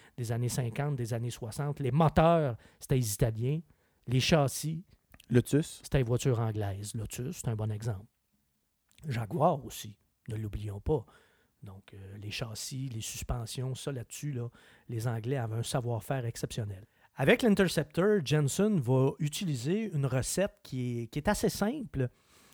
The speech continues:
Speaker 1: Et c'est une recette qui va être reprise aussi par, euh, des constructeurs de G T italiennes.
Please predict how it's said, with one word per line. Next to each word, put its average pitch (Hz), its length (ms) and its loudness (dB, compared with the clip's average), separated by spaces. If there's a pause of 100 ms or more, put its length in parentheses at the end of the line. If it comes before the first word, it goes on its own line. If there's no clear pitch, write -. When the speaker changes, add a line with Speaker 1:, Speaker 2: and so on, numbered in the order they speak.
(140)
Speaker 1:
Et 147 120 0
c'est - 140 -4
une 143 100 4
recette 139 400 0 (160)
qui - 140 -12
va 127 180 -2
être 135 200 -2
reprise 135 640 -2
aussi 185 300 -6
par, 123 360 -2
euh, 110 160 -4
des 104 180 -6
constructeurs 143 560 -4
de 117 140 -2
G 113 240 -6
T 160 280 -8 (280)
italiennes. 147 680 0